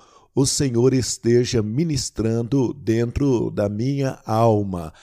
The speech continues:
a presença santa do Senhor Jesus e me ajude a conhecer-te e a relacionar-me de forma saudável contigo. O meu coração está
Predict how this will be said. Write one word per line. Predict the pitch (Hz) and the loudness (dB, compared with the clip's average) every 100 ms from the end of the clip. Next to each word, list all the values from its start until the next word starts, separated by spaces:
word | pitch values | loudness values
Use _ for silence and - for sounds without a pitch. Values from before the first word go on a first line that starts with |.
| - | -10
a | - | -8
presença | - 156 120 101 110 120 117 117 | -2 0 0 0 -2 -2 -2 -4
santa | 104 - - 113 117 113 123 | -4 -4 -2 -2 -2 -4 -6
do | 110 | -4
Senhor | 123 - 113 104 104 | -4 -2 -4 -2 -4
Jesus | 101 113 107 - 92 90 - - - - - _ | -2 -2 -2 -4 -6 -6 -8 -10 -12 -20 -20 _
e | 123 123 110 | 0 2 2
me | 107 127 151 | 2 2 2
ajude | 127 98 104 131 131 - 92 80 _ _ | -2 -2 2 2 2 -2 -8 -10 _ _
a | - 107 | -10 -8
conhecer-te | - 143 143 113 - - - 123 131 107 - 92 80 - _ - | -4 -2 0 -2 -2 -4 -2 2 4 2 -4 -10 -12 -18 _ -4
e | 123 | 0
a | 113 113 | 0 0
relacionar-me | 107 117 156 147 123 - 117 104 107 120 120 113 98 101 92 - - _ | 0 0 2 0 -4 -2 -2 -2 -2 -2 -2 -4 -4 -4 -6 -8 -20 _
de | 123 131 | -4 -2
forma | - - 107 110 123 123 | -2 0 4 4 2 -2
saudável | - 143 117 98 104 104 107 104 | 0 0 0 0 0 0 -2 -4
contigo. | _ 131 117 - 92 92 87 87 85 78 _ _ - - | _ -6 -6 -8 -6 -4 -6 -8 -8 -10 _ _ -20 -2
O | 113 | 0
meu | 107 117 151 | 4 4 4
coração | - 143 120 95 - 123 131 113 - | 4 2 4 2 0 2 2 0 -2
está | 123 131 - - 107 107 | -2 0 -2 0 0 0